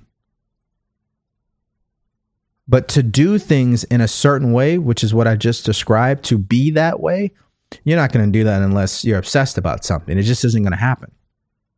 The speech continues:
Because it's emotions that control our behavior. So if you're not emotional about whatever it is that you think you want, it definitely ain't gonna happen. If you don't even have a clear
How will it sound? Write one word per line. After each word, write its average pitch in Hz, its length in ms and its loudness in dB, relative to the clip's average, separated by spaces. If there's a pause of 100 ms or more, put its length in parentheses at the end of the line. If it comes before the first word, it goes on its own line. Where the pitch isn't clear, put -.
(580)
Because 120 380 0
it's 123 260 -6
emotions 117 720 0
that 92 200 -2
control 104 480 0
our 95 140 0
behavior. 101 760 -4 (760)
So - 100 -2
if 113 100 0
you're 123 80 4
not 131 360 2
emotional 131 760 0
about 95 260 0
whatever 127 360 2
it 139 80 0
is 127 160 0
that 110 160 0
you 110 160 -6
think - 560 -4
you 104 120 0
want, 95 460 -6 (480)
it 127 200 0
definitely 127 340 2
ain't 104 100 0
gonna 101 140 2
happen. 107 400 0
If 95 180 -2
you 180 120 -2
don't 190 180 0
even 127 220 0
have 123 180 0
a 104 60 -2
clear 123 360 0